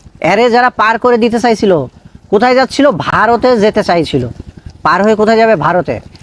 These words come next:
কারণ মামা বাড়ি ভারত, ওর তোর মামা বাড়ি না, এর হচ্ছে দুলাভাইয়ের বাড়ি। এর বোন বিয়ে দিছে, সেই বোনের বাড়ি দুলাভাই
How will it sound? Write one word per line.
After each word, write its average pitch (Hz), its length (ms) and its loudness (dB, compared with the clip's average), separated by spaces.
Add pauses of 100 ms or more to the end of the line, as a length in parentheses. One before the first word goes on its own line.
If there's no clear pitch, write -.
(200)
কারণ 160 160 -2 (100)
মামা 208 220 0
বাড়ি 233 220 0 (100)
ভারত, 220 240 2 (1120)
ওর 185 140 2
তোর 240 200 0
মামা 240 200 2
বাড়ি 240 180 2
না, 220 140 2
এর 220 80 4
হচ্ছে 233 180 0
দুলাভাইয়ের 220 500 2
বাড়ি। 135 200 -2 (280)
এর 170 160 0
বোন 226 160 4 (100)
বিয়ে 240 200 4
দিছে, 247 220 2 (580)
সেই 190 240 0
বোনের 226 280 2
বাড়ি 233 260 2 (640)
দুলাভাই 220 360 2